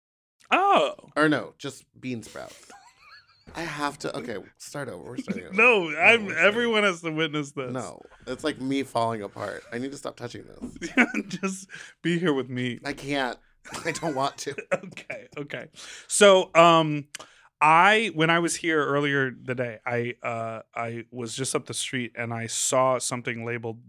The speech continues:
Speaker 1: DoorDash Kitchen.
Speaker 2: Oh.
Speaker 1: Do you know about this?
Speaker 2: No.
Speaker 1: So, from what I could tell, um, basically, it's,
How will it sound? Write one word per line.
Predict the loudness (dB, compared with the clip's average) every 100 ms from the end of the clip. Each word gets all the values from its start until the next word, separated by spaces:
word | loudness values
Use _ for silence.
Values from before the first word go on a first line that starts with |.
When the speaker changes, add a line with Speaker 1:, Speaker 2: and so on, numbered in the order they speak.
| -12
Speaker 1:
DoorDash | -6 0 0 0 -4 -6 -8 -12 -10
Kitchen. | -8 -8 -10 -14 -16 -18 -18 -20 -20 _
Speaker 2:
Oh. | -10 -8 -6 -6 -8 -10 -14 -20 _ -6
Speaker 1:
Do | 0
you | 2 2
know | 2 2 2 0 -6 -6
about | -2 0 -2 -4
this? | -8 -8 -12 -20 -20 _ _ _ _ _ _ -12
Speaker 2:
No. | -8 -4 -4 -6 -10 -20 -20 -20 -20 -20 _ _
Speaker 1:
So, | 4 8 8 4
from | 0 4
what | 4 4
I |
could | 2 -4 -10
tell, | -2 2 2 0 -10 -12 -14 _ _
um, | 2 4 4 0 -6 -2
basically, | 2 2 0 -2 -4 -6 -6 -6 2
it's, | 2 2 2 2 0